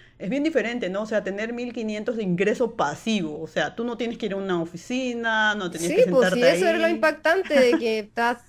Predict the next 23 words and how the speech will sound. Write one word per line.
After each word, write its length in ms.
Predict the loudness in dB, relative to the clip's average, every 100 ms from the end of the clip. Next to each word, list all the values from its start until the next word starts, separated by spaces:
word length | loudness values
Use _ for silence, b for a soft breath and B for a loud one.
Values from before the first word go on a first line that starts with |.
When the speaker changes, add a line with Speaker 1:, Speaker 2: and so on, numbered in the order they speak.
| -6
Speaker 2:
ganando 520 | 0 2 2 0 -2
lo 220 | -2 0
que 280 | 0 2 2
dicen 320 | 0 -2 -2
todos 340 | 0 0 0 -2
los 140 | -4
que 120 | -4
venden 280 | -2 0 0
en 240 | 0 -2
ese 300 | -4 -4 -4
tipo 240 | -2 0 2
de 280 | 4 4 4
negocios, 400 | 4 6 4 6
que 140 | 6
ganan 300 | 6 4 4
mientras 320 | 4 2 0
duermes. 420 | 2 2 2 -4
Speaker 1:
Exacto, 540 | -4 -8 -2 -2 0 0
es 160 | 2
verdad, 460 | 4 4 4 4 2
¿no? 420 | -2 -6 -8 -12 -8
Que 180 | -6 -6
sí 140 | -6